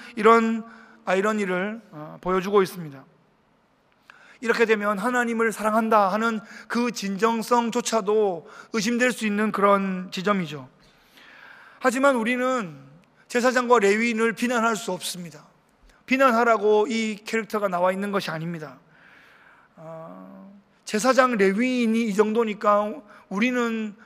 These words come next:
더 먼저, 더 머-, 멀리서 막 보이-, 보이기도 전에 피해야 한다 하는 뭐 그런 얘기예요. 우리는 고통하는 이웃에 대해서 무관심했고 무감각했고 몰인정했다 하는 것을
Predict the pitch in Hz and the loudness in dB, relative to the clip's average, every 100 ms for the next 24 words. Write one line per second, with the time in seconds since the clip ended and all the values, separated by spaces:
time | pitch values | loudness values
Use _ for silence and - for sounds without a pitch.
0 | - - - 160 226 262 247 226 220 190 | -20 -20 -8 0 2 2 2 0 -2 -2
1 | 170 - _ _ _ - - - 247 208 | -10 -20 _ _ _ -20 -18 -16 -10 -10
2 | - - - 196 254 233 208 - 208 247 | -12 -14 0 2 2 0 -4 -4 -6 -8
3 | - - - 226 302 330 294 254 240 190 | -12 -20 -6 -4 -2 -2 0 0 0 -2
4 | 247 240 226 196 185 165 180 165 165 196 | -2 -2 -2 -6 -6 -6 -12 -14 -6 0
5 | 226 269 247 190 208 170 160 147 160 214 | 0 0 -6 -8 -8 -10 -12 -14 -16 -18
6 | _ _ _ _ _ _ _ _ _ _ | _ _ _ _ _ _ _ _ _ _
7 | _ _ - - - - - - - 190 | _ _ -20 -20 -20 -20 -20 -16 -6 0
8 | 233 226 226 247 233 226 226 240 208 220 | 0 2 2 4 4 4 0 0 2 4
9 | 196 208 180 185 185 208 254 - 175 202 | 4 0 -2 -2 -2 -6 -12 -10 2 2
10 | 208 233 226 208 - 202 220 240 - _ | 2 0 -2 -4 -8 -8 -8 -14 -20 _
11 | _ _ 175 214 226 226 233 233 214 208 | _ _ -4 4 4 4 0 0 -4 -4
12 | 202 208 220 247 - _ - 214 233 240 | -2 -2 -4 -12 -20 _ -2 0 2 2
13 | 240 220 214 180 160 160 - 208 214 202 | 2 0 -4 -6 -6 -10 -12 -8 -4 -4
14 | - 226 196 147 | -2 -2 -2 -4